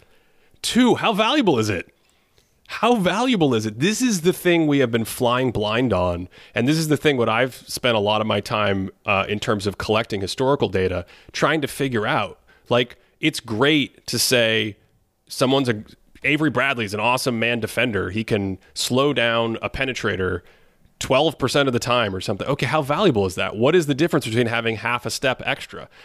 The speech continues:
What does it mean when Steve Nash gets to touch the paint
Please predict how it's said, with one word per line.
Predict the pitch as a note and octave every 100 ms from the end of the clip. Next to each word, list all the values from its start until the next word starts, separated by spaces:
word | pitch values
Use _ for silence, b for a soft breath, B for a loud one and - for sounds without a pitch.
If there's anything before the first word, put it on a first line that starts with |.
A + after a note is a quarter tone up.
| b
What | A#2+
does | F3+
it | F3
mean | C3 F#3+ F#3 A2+
when | A#2
Steve | A2+ - A#2+
Nash | A2 G#2+ G#2+
gets | G#2 -
to | F#2+
touch | - F#2+ -
the | F2+
paint | - G2 F#2+